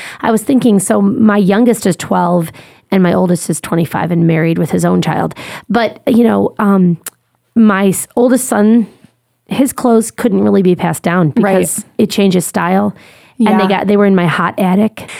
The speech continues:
Speaker 1: So all my girls, for example, are all different heights.
Speaker 2: Yeah.
Speaker 1: And that main, and also different sizes. Their shapes are different. And,
Speaker 2: Yeah.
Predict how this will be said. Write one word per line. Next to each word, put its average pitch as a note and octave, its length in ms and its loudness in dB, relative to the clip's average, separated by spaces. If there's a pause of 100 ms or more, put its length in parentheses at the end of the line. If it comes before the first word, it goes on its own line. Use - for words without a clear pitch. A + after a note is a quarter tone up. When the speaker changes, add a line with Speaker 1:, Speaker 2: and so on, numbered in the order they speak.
Speaker 1:
So C#4 240 0
all C4+ 180 2
my B3+ 200 2
girls, A#3 340 2
for A3 160 -2
example, F#3 640 0
are G3 340 0
all G3 180 2
different F3 380 -2
heights. - 800 -4
Speaker 2:
Yeah. G3+ 300 -2 (420)
Speaker 1:
And A3 180 2
that G3+ 160 0
main, G3+ 320 2 (100)
and G3 140 0
also F3+ 220 0
different F#3 320 -4
sizes. G3 640 0
Their C3 140 -4
shapes - 480 -2
are A#3+ 60 0
different. A#3+ 320 -2
And, G3+ 100 2
Speaker 2:
Yeah. G3+ 280 0